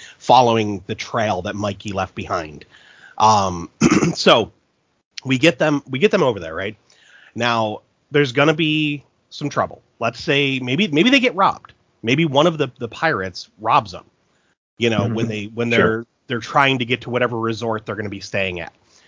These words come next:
Speaker 1: So they get the treasure map. They get the map. They
Speaker 2: Mm-hmm.
Speaker 1: get, uh, like, 'cause maybe, maybe, uh, Josh printed it out,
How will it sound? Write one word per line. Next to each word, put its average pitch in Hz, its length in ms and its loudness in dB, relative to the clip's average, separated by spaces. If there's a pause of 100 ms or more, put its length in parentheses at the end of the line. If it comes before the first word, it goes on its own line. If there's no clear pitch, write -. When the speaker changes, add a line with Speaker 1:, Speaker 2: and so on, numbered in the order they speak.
(200)
Speaker 1:
So 117 600 0 (160)
they 131 240 2
get 147 560 0 (480)
the 117 100 -4
treasure 120 300 -2
map. 85 180 -14 (920)
They 117 120 -2
get 127 160 2
the 117 80 -6
map. - 220 -6 (800)
They 123 140 6
Speaker 2:
Mm-hmm. 123 140 10
Speaker 1:
get, - 440 4
uh, 110 380 0
like, 131 160 0
'cause 139 120 -4
maybe, 190 260 4
maybe, 165 460 4
uh, 123 380 0
Josh 120 440 -2
printed 123 340 -2
it 95 100 -8
out, 87 300 -8